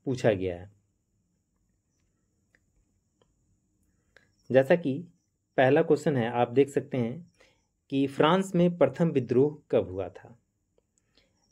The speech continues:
तो ये पहला चैप्टर का क्वेश्चन है सोशल साइंस में हिस्ट्री से रिलेटेड।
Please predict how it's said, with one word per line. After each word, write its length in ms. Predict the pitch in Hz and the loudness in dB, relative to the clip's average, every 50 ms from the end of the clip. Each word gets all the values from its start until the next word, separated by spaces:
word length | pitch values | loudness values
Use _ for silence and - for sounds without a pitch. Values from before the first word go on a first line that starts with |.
| - | -4
तो 340 | - 123 123 120 127 135 143 156 | 0 0 2 2 2 0 -2 -4
ये 180 | 156 151 151 | 0 0 0
पहला 260 | 151 - 156 160 170 | 2 2 2 2 2
चैप्टर 320 | 165 170 151 - - 160 151 | 2 2 0 0 2 0 0
का 300 | 151 151 147 143 147 143 | 2 0 0 0 0 -2
क्वेश्चन 380 | 139 - 127 131 - 147 135 | -4 -6 -10 -8 -6 -8 -6
है 240 | 131 131 131 131 135 | -4 -4 -4 -4 -6
सोशल 320 | 127 131 127 117 - 135 123 | -6 -6 -8 -6 -6 -8 -6
साइंस 300 | 127 120 117 117 - 123 | -6 -6 -6 -6 -8 -8
में 100 | 117 110 | -8 -8
हिस्ट्री 280 | 110 107 - - 127 | -8 -10 -8 -8 -8
से 160 | 123 - 127 | -6 -4 -4
रिलेटेड। 420 | 110 113 113 107 113 117 139 170 | -2 -2 -4 -4 -4 -6 -6 -6